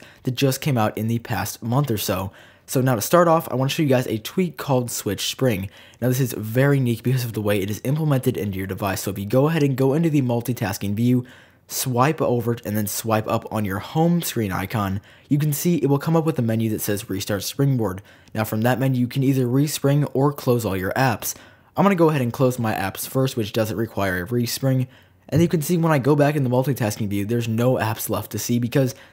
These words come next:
this tweak ingeniously just got rid of all of them. Now I don't have to swipe through them. Going back into the menu, we can also restart our springboard, which of course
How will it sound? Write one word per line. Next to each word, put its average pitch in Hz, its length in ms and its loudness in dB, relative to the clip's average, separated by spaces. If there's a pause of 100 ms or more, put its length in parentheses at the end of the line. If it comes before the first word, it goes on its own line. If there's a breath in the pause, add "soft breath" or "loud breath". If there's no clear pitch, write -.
this 143 160 0
tweak 160 260 0
ingeniously 127 720 0
just 113 260 -4
got 104 200 -4
rid 110 100 -4
of 101 140 -2
all 127 160 4
of 120 60 -2
them. 101 140 -2
Now 104 140 0
I 117 60 0
don't 117 100 0
have 117 140 -2
to 107 80 -4
swipe 101 400 -6
through 147 300 2
them. 101 180 -2 (420 loud breath)
Going 180 240 4
back 147 260 2
into 135 200 2
the 117 80 0
menu, 120 320 2
we 127 80 0
can 139 140 -4
also 135 340 0
restart 101 400 -2
our 98 80 -4
springboard, 143 500 2
which 123 140 -4
of 110 100 -4
course 110 300 0